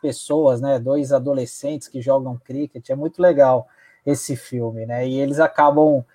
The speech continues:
entrando, né, na, na Liga Norte-Americana lá de, é, de beisebol e tal, e deu um caminho aí pra divulgar, né, o esporte lá na Índia.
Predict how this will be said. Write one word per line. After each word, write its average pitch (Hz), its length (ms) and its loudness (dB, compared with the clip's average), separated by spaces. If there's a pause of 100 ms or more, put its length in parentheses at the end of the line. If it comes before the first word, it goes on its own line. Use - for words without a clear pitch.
(180)
entrando, 156 540 4
né, 139 180 4
na, 113 500 -2
na 123 200 -4
Liga 135 280 2
Norte-Americana 131 920 0
lá 117 180 -2
de, 110 320 -16 (540)
é, 117 80 -6
de 123 160 -4
beisebol 120 760 2
e 110 40 -8 (100)
tal, 143 280 4
e 156 100 4
deu 156 180 6
um 165 120 0
caminho 151 520 2
aí 131 220 2
pra 135 280 4
divulgar, 151 640 4
né, 139 120 6
o 127 140 2
esporte 131 560 -2
lá 127 160 -2
na 131 200 -6
Índia. 113 320 -14